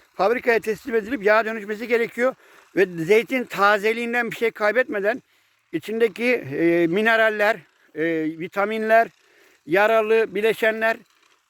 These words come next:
e, zeytindeyken yağa karışması gerekiyor. O nedenle, e, tazelik, e, zeytini korumak çok önemli. Bu da kaliteli bir zeytinyağı elde etmek için önemli.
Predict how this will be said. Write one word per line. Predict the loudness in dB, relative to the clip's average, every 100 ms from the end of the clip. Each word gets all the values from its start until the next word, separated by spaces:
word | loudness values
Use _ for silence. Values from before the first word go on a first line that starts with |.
| _
e, | -10
zeytindeyken | 0 2 2 -2 2 4 4 0 -2
yağa | 0 2 2 2
karışması | -2 -4 -6 -10 -8
gerekiyor. | -2 0 0 -2 -6 -6 0
O | 2
nedenle, | 2 2 0 0 -2 -6 _ _ _ -4
e, | 0 0 0
tazelik, | 2 2 2 0 -2 -8 -18 _ _ _ _ _
e, | -4 -2 0 2 0
zeytini | 4 2 2 -2 0
korumak | 2 2 2 -2
çok | 0 2
önemli. | 2 0 0 0 0
Bu | 0
da | 0
kaliteli | 0 -2 -2 -4
bir | -4
zeytinyağı | -4 -4 -4 -2 0 0
elde | -2
etmek | -2 -2 -2
için | -2
önemli. | 2 2 2 -2